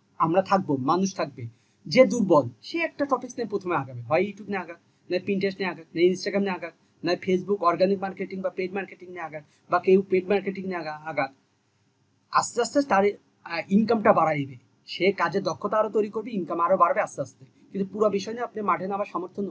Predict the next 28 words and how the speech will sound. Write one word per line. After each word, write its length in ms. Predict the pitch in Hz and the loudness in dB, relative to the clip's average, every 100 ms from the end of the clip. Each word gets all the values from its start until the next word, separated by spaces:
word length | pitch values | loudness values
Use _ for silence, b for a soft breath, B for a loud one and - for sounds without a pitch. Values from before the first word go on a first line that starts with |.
| - | -4
অর্জন 220 | 165 156 170 | -4 -2 0
না 100 | 160 | 0
হলে 200 | 185 208 | 0 -2
দরকার 300 | 147 139 131 | -6 -8 -20
নাই, 160 | - _ _ _ _ _ - | -20 _ _ _ _ _ -8
আপনি 180 | 165 226 | -4 0
একটা 200 | 214 208 | 0 0
সেগমেন্ট 380 | - 202 170 170 | 2 2 4 4
নিয়ে 120 | 147 123 | 2 -4
আগাবেন। 240 | 127 123 - _ _ _ | -12 -18 -20 _ _ _
যার 260 | 139 196 220 | 4 8 8
পুরো 200 | 208 240 | 8 2
সামর্থ্য 400 | - 214 233 240 269 | 4 6 6 8 8
আছে 200 | 262 311 - | 8 4 4
সে 160 | - 196 | -2 -2
সোশ্যাল 280 | 190 196 214 | -2 -6 -2
মিডিয়া 200 | 208 190 | 2 2
মার্কেটিং 260 | 175 190 190 | 0 -6 -4
ম্যানেজমেন্টে 460 | 170 175 196 190 | -4 -6 -8 -6
ফুল 240 | 190 - 185 | -8 -4 -2
আগাবে, 300 | 147 - - _ _ _ _ _ _ _ _ _ _ | -2 -6 -20 _ _ _ _ _ _ _ _ _ _
কিন্তু 200 | 226 - | 2 6
আপনি 220 | 254 - - 208 - | 8 6 -2 -6 -6
স্পেসিফিক 500 | 254 247 285 311 349 - _ _ - | -4 2 6 8 6 2 _ _ 6
পুরো 180 | 285 294 | 10 10
বিষয়টা 400 | 247 294 294 294 | 10 10 12 12
নিয়ে 200 | 294 320 294 | 10 8 6
শিখবেন, 420 | - 269 202 | 2 0 2